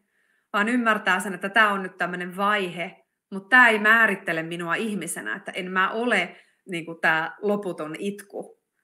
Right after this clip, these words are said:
vaan se nyt kuuluu tähän mun eheytymiseen. Että tätä pitää päästää, tätä painetta pois. Vähän niin kuin jonkinlainen niinku tulivuoden,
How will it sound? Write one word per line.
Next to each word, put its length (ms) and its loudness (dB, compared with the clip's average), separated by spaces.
vaan 320 0
se 120 -2
nyt 180 -4
kuuluu 460 0
tähän 260 -2
mun 240 -8
eheytymiseen. 800 -10
Että 160 -6
tätä 280 2
pitää 400 6
päästää, 480 2
tätä 240 -14
painetta 420 -8
pois. 280 -12
Vähän 180 -6
niin 120 -16
kuin 200 -14
jonkinlainen 580 -8
niinku 200 -20
tulivuoden, 600 -8